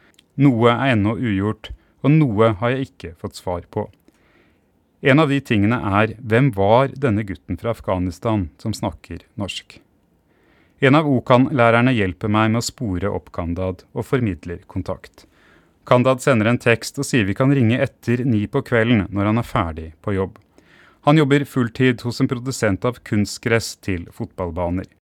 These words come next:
Kandads jobb er å styre maskinene som knyter kunstgresset sammen til større matter. Eldstemann, som er ett år yngre enn Kandad, er med, og samtalen går mest på nederlandsk dem imellom, og litt på engelsk med meg, men mye av det han har opplevd,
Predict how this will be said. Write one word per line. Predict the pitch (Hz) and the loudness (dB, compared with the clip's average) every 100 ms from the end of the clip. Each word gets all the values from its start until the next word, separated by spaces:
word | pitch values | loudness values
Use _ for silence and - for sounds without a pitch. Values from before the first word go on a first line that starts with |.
| _ _ | _ _
Kandads | 135 131 143 - | 2 4 2 0
jobb | 127 117 | 0 2
er | 117 | 2
å | 123 | 0
styre | - 117 95 | -2 0 0
maskinene | 117 - 92 92 95 | -2 -2 -2 -2 -2
som | 127 | -2
knyter | - 110 - 113 | 0 0 -2 -6
kunstgresset | 110 101 85 - 92 127 - | -2 -2 -2 -4 -6 -6 -2
sammen | - 98 110 104 80 | 2 2 2 0 -2
til | 127 | -6
større | - 85 76 85 76 | -4 -6 -6 -8 -8
matter. | 127 101 - 104 - _ _ _ _ _ _ _ _ - | -6 -6 -6 -12 -12 _ _ _ _ _ _ _ _ 0
Eldstemann, | 151 - 123 131 135 | 0 2 2 4 4
som | - 135 | 2 2
er | 135 - | 2 0
ett | 147 - | -4 -2
år | 131 | -2
yngre | 101 92 113 | 0 2 0
enn | 113 | 0
Kandad, | 98 92 101 101 107 | -2 0 0 -2 -2
er | 127 117 | 0 0
med, | 98 104 101 - 131 | 0 0 -2 -6 -6
og | |
samtalen | - 127 - 101 110 | 0 0 0 -2 -2
går | 131 110 | 0 0
mest | 107 - - | 0 -4 -4
på | 139 | -2
nederlandsk | 117 85 92 101 - 113 98 | 0 -2 -2 -4 -6 -10 -10
dem | 82 82 | -10 -8
imellom, | 110 95 90 95 107 92 _ _ | -4 -2 -2 0 -2 -4 _ _
og | 147 117 | -2 -2
litt | - - | -2 -4
på | 131 | -2
engelsk | 92 95 95 - | 0 -2 -6 -4
med | 117 101 | -2 0
meg, | 104 107 - _ _ _ - | 0 -2 -8 _ _ _ 0
men | 139 156 | 4 4
mye | 143 107 131 | 4 2 0
av | 135 | 0
det | 104 95 | 0 0
han | 110 117 | 0 0
har | |
opplevd, | 110 - 107 110 95 | -2 -4 -2 -2 -4